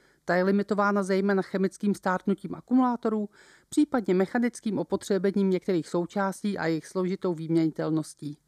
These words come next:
Na trhu existují snadno opravitelné telefony, ale je jich málo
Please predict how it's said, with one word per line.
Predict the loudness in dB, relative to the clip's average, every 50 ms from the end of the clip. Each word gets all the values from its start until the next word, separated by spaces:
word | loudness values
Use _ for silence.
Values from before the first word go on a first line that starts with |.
| _ _ _ _ _ _ _ -20 -16 _ -2
Na | -2 0 0
trhu | 2 0 2 2
existují | 2 2 0 0 -2 -4 -4 -2 -2 -2 -2 -2
snadno | 0 0 2 2 2 0 -2
opravitelné | 0 0 -2 -2 -2 0 0 0 2 2 2 0
telefony, | 0 -2 -2 -2 -2 -4 -2 -2 0 2 2 0 -2 _ _ -20 _ -6 -2
ale | 0 2 2 4
je | 2
jich | 2 2 0 0 0
málo | 2 2 2 2 0 -2 -6